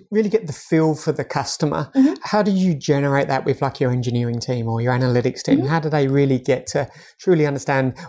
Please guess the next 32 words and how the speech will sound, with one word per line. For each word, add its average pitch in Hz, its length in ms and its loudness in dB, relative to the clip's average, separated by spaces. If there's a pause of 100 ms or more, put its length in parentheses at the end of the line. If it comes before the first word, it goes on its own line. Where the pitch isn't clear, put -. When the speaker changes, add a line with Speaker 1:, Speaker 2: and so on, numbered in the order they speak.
Speaker 1:
or 147 220 0
have 127 80 -6
most 160 260 0
of 160 120 2
them 147 200 0
been 156 440 2 (360)
the - 80 0
customer, 135 520 -2 (380)
uh, 143 60 2
Speaker 2:
Yeah. 208 320 2
Speaker 1:
al-, 151 280 0
along 147 180 0
the 147 60 0
way? 156 240 0
Speaker 2:
Yeah, 262 300 0
I 226 80 0
think 302 240 -6
a 208 60 0
lot 202 260 2
of 196 100 -2
our 190 140 2
employees, 180 640 0
not 175 200 0
just 180 240 -4
the 180 80 2
technical 180 440 -2
team, 240 400 0 (360)
are 196 200 2
in 180 220 0
that 165 220 0
situation 175 600 0
currently. 180 680 0